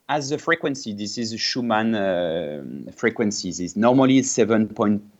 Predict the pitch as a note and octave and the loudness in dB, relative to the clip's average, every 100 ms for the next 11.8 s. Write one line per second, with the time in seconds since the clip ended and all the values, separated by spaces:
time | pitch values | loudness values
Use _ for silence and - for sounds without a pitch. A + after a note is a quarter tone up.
0 | _ - G2+ G2 - G2 G2 F#2+ - - | _ -2 -2 -2 -2 0 0 -2 -4 -4
1 | - F#2+ B1+ - F2+ E2+ E2+ F2 E2+ E2 | -2 -2 -4 -8 -8 -8 -6 -6 -6 -8
2 | - D#2+ E2 - _ _ - A2+ A#2 A#2 | -10 -6 -6 -8 _ _ -2 4 6 6
3 | A#2+ A#2 A2+ G#2+ G#2+ G#2 - - - C#3 | 6 6 6 6 4 2 -2 -4 4 4
4 | G#2 - A#2+ A2+ D3 E3+ G#3 G#3 E3 C3 | 4 0 0 4 4 4 0 4 4 4
5 | A2+ A2 D3+ F#3+ E3+ _ - C#3 D#3 - | 2 0 -2 -6 -8 _ -2 0 0 -2
6 | A#2+ D3 C3 D3 - - F#3+ F#3+ C#3+ B2 | -2 -2 -2 -4 -2 2 2 2 -2 -2
7 | C#3 E3 F3 - - D#3 D3+ C#3+ C#3 C3+ | 2 4 2 -4 -2 2 2 4 2 2
8 | D#3+ D#3 C3 A#2 G#2 A#2 F#2+ - - _ | -4 -4 -2 0 2 2 0 -4 -20 _
9 | _ _ _ _ - C#3+ D3+ D#3+ A#3 G#3 | _ _ _ _ 0 4 6 4 4 4
10 | C#3+ - - C#3 D#3 F#3+ G2 - _ _ | 0 -6 0 2 2 2 -2 -6 _ _
11 | _ - B2 A#2 D3 E3 - - | _ 0 2 4 4 4 -4 -18